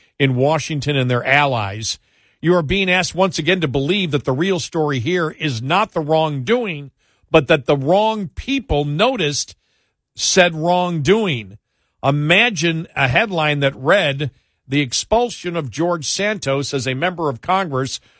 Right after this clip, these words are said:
marks the culmination of the left's war on Republican lawmakers long fought at the ballot box, but this time triggered by hard questions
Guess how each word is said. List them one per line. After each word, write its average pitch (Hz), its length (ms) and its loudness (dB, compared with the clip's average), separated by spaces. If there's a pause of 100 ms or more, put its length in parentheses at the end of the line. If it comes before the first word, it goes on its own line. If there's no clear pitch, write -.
(180)
marks 180 460 0
the 135 160 -10
culmination 165 840 -4 (260)
of 139 140 4
the 139 100 4
left's 175 340 -2
war 151 540 0
on 143 240 -6
Republican 147 560 -2
lawmakers 147 840 -2 (200)
long 190 440 0
fought 190 640 -2 (240)
at 139 140 -4
the 151 100 -2
ballot 180 480 -2
box, 143 400 -2 (260)
but 151 180 2
this 202 200 2
time 156 280 0
triggered 175 380 0
by 143 140 4
hard 165 340 0
questions 151 720 -4